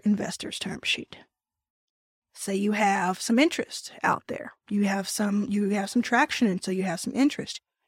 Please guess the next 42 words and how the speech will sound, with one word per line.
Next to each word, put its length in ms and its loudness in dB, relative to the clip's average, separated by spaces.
You 240 4
have 520 0
two 400 4
major 420 8
investors 640 2
who 100 4
are 140 2
interested. 540 -6
You 120 0
get 260 0
two 260 0
term 360 -4
sheets. 400 -4
You 80 -2
look 220 -2
at 80 -4
the 80 -4
terms. 540 -2
One 260 2
of 120 2
them 200 4
is 140 4
slightly 400 0
better 240 0
than 120 2
the 140 2
other. 380 -4
You 220 6
can 440 0
go 160 4
back 320 2
to 140 0
the 100 0
second 600 0
investor 640 0
and 140 2
say, 320 4
"Can 260 6
you 80 10
match 480 6
or 60 6
beat 480 -2